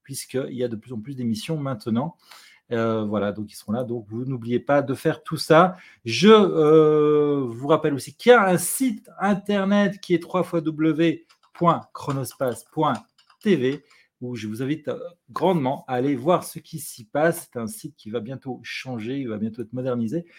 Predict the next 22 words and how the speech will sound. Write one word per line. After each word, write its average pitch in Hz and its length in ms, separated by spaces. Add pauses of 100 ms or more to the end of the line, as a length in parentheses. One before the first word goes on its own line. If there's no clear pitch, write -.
(160)
Mais 123 100
en, 151 140
en 143 100
attendant, 160 260
vous 165 40
pouvez - 200
toujours 180 720 (320)
télécharger, 151 920 (300)
euh, 127 280
un 147 80
petit 156 220
guide 151 300
qui 123 280
est, 123 60
euh, 113 140
ga-, 131 200
comment 131 280
gagner 127 220
deux 143 260
heures - 180
par 135 240
jour, 139 380